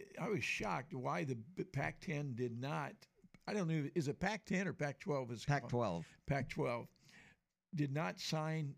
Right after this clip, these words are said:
Speaker 1: or take New Me-, or, uh,
Speaker 2: San
Speaker 1: San
Speaker 2: Diego
Speaker 1: Diego,
Speaker 2: State.
Speaker 1: San Diego State. You know, major city, you know,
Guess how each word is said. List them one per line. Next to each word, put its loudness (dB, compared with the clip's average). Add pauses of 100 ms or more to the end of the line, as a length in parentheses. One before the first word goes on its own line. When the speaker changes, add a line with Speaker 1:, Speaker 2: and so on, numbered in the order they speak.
Speaker 1:
or 0 (280)
take 0 (960)
New 4
Me-, 2
or, 2
uh, 0
Speaker 2:
San 0
Speaker 1:
San 4
Speaker 2:
Diego 2
Speaker 1:
Diego, 2
Speaker 2:
State. 0
Speaker 1:
San 0
Diego 0
State. -4 (420)
You -6
know, 2
major 2
city, 0 (640)
you 2
know, 0